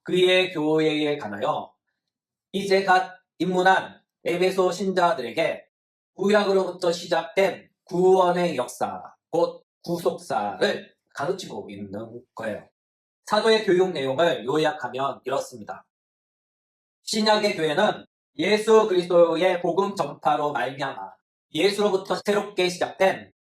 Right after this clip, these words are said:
유대교의 새로운 한 분파가 아니라 이미 구약 교회로부터 이어지는 하나님의 구속 사역의 여정에 서 있는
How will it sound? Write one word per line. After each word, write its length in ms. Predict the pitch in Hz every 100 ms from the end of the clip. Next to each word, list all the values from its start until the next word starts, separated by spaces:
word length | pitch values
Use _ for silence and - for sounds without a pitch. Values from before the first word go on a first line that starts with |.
| _
유대교의 720 | 160 196 214 208 180 175 185 190
새로운 460 | 214 202 196 165
한 240 | - 147 139
분파가 640 | 151 156 156 - 110 - - -
아니라 560 | 147 165 131 - - _ _ _ _ _
이미 440 | - 214 226 226 202
구약 440 | 180 202 202 190
교회로부터 960 | 175 175 170 170 165 160 156 - 156 147
이어지는 520 | 165 156 120 196 190 - _ _ -
하나님의 560 | 196 208 202 202 202
구속 340 | - - 220 208
사역의 640 | 185 160 147 147 156 - _ 151
여정에 520 | 175 185 180 170 170
서 220 | 175 170
있는 260 | - -